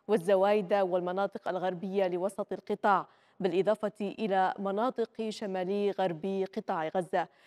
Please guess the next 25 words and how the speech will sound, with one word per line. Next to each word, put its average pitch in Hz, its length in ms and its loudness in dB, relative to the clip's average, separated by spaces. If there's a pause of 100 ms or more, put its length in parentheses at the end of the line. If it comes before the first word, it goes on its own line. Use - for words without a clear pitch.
(160)
كذلك 208 540 2
شن 196 280 -2
الاحتلال 180 560 -2
عدة 190 380 0
غارات 196 520 0 (480)
على 220 300 6
محيط 226 380 -2
مستشفيي 214 840 -2
ناصر 240 440 -2
والأوروبي 214 840 -2
في 202 260 -6
خان 196 320 -2
يونس، 190 420 -4 (280)
بما 220 200 2
يؤكد 202 480 -2
استمرار 226 640 0
وجود 208 420 -2
المرافق 185 520 -2
الصحية 185 500 -4
والمدنية 220 920 0 (340)
على 226 560 4
لائحة 214 580 0
بنك 220 420 -2
أهداف 196 480 -2
الاحتلال. 185 540 -4